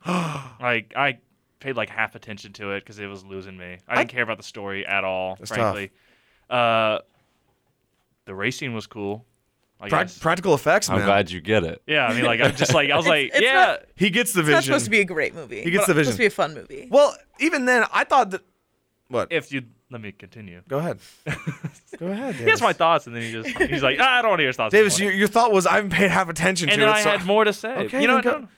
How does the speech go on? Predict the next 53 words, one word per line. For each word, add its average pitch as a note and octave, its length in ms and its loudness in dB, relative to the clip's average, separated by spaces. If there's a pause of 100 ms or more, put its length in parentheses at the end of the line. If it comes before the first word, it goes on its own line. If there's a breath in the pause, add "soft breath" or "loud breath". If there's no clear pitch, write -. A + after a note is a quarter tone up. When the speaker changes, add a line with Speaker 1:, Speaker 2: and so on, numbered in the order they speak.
Speaker 2:
No, B3+ 100 4
no. D4 60 2
Speaker 1:
No, D3+ 100 -8
Davis, G#3+ 340 0
Davis, A#3 480 0
Davis, A#3 360 2
Davis, A3+ 280 2
now G3+ 260 2
is A#3+ 60 -2
not G#3 140 2
the - 80 -10
time. A3 240 0
Go G#3 120 4
ahead. A#3 220 0 (340)
Speaker 2:
Oh, A#3+ 480 0
okay. A#2 220 -8 (380 soft breath)
Uh, E3+ 380 6 (440)
like D#3+ 220 0
I D3+ 40 2
was B2+ 160 0
saying, G#2 440 -8
while D3 540 6
Speaker 1:
Mm-hmm. - 100 -8
Speaker 2:
I D3 80 0
think, C#3+ 500 -6
uh, A2 440 -2 (380)
a A#2+ 60 -10
lot C#3 160 0
of C3+ 60 -2
the B2+ 80 -8
characters B2+ 340 -8
are A#2 60 -10
played A2 240 -10
more A2 160 -8
subtly B2+ 500 -4
in G2+ 80 -8
this G#2 220 -12
movie, F#2 240 -16
which F#2 340 -18 (140)
I'll A#2 100 -4
give A2+ 180 -8
it G#2 120 -10
props G#2 280 -6
for G2+ 180 -16
that. F#2 360 -4
As A#2 280 -2
the A#2 100 -10
movies A2+ 200 -6
go G#2 160 -4
on, G2+ 260 -4
they G2 160 -8
kinda G2 460 -12
lean G#2 360 -10